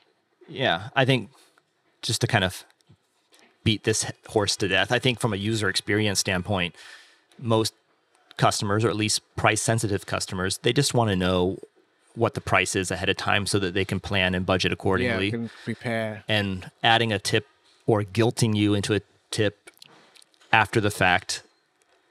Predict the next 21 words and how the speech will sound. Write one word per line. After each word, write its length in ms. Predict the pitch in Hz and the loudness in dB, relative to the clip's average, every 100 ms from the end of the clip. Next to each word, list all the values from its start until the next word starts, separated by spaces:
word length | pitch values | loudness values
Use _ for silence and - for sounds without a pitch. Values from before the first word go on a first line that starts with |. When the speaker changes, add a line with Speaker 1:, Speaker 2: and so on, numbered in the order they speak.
| _ - | _ 0
Speaker 1:
uh, 540 | 95 87 85 78 62 50 - _ _ _ _ _ _ - | 2 4 2 0 -4 -8 -16 _ _ _ _ _ _ -4
is 120 | 113 | -2
a 40 | 117 - | -2 -2
kind 160 | - 120 | -2 0
of 60 | |
a 40 | 95 | 0
bad 280 | 92 87 92 | 2 0 0
ex-, 140 | - - | -6 -4
user 220 | 117 107 | 0 0
experience. 640 | - 117 107 107 143 - - - - | 0 0 0 -2 -4 -6 -10 -16 -10
Speaker 2:
Okay. 320 | 107 101 101 - - | -8 -8 -10 -14 -4
Speaker 1:
But 160 | 127 - - | -4 -4 -8
not 380 | 120 123 147 - - | 0 2 2 0 0
as 220 | 131 135 | 2 2
bad 480 | 107 120 120 120 117 _ - | 2 4 4 4 0 _ 0
as 460 | 113 107 107 - - - 87 - - - | 4 4 2 -2 -8 -10 -12 -12 -20 -10
working 560 | 104 113 107 110 104 104 | 0 0 2 2 2 -2
for 520 | - - 101 98 98 | -4 0 2 4 2
s-, 100 | 101 - _ _ _ _ _ _ _ _ _ - | -2 -10 _ _ _ _ _ _ _ _ _ -10
suboptimal 1000 | - - - 104 95 - 92 - 92 90 | -4 -2 2 2 2 0 0 0 0 2
wages. 460 | 87 82 - - | 0 0 -4 -6